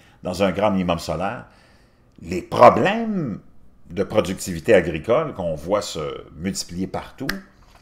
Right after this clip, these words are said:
le coût de la vie qui va augmenter d'une façon a-, astronomique, on se dirige vraiment vers une dépression. Les banques centrales ont imprimé des trilliards de dollars à donner aux amis puis aux riches.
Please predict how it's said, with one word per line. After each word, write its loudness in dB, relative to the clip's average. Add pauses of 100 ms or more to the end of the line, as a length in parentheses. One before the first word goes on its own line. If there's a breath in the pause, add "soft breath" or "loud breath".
(520)
le -4
coût 0
de 0
la 12
vie 4
qui -6
va 10
augmenter 0
d'une -8
façon -6 (520 soft breath)
a-, -6 (480)
astronomique, 0 (1120 soft breath)
on -6
se -4
dirige 4
vraiment 6
vers 4
une -2 (100)
dépression. 0 (1600 soft breath)
Les 2
banques 6
centrales 2
ont -2
imprimé -6
des -4
trilliards -2
de -2
dollars -6 (360)
à -10
donner -4
aux -8
amis -6
puis -8
aux -4
riches. -12